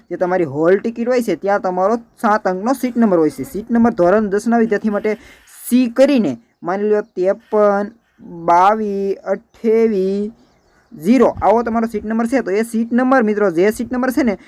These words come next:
અહીંયા તમારે એન્ટર સીટ નંબર પાંચ સી સિરીઝ પસંદ કરવાની. ત્યારબાદ અહીંયા તમારે તમારો સાત અંકનો સીટ નંબર નાખવાનો. પછી અહીંયા એક તમને પૂછશે, આ એક એક્ઝામ્પલ છે,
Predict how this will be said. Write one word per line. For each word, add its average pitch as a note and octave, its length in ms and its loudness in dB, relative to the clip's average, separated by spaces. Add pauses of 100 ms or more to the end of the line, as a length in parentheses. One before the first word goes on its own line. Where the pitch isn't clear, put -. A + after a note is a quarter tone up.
(220)
અહીંયા G3+ 180 0
તમારે A#3 320 2
એન્ટર G#3+ 580 0
સીટ A3+ 440 -6
નંબર A3+ 280 2
પાંચ A3 340 -2
સી A3+ 720 -2
સિરીઝ B3 440 0
પસંદ F#3+ 320 -2
કરવાની. D3+ 520 0 (460)
ત્યારબાદ G3+ 300 2 (100)
અહીંયા G#3+ 260 0
તમારે G#3+ 360 0
તમારો G#3 260 -2
સાત G3+ 280 -6
અંકનો G#3 200 -6
સીટ A#3 280 -6
નંબર A#3+ 220 0
નાખવાનો. D#3+ 340 -2
પછી F#3+ 240 -2
અહીંયા A3+ 200 2
એક A#3 100 -6
તમને A3 200 -2
પૂછશે, A#3 400 -2
આ C4 80 6
એક A3+ 200 0
એક્ઝામ્પલ G3+ 540 0
છે, D3+ 220 -8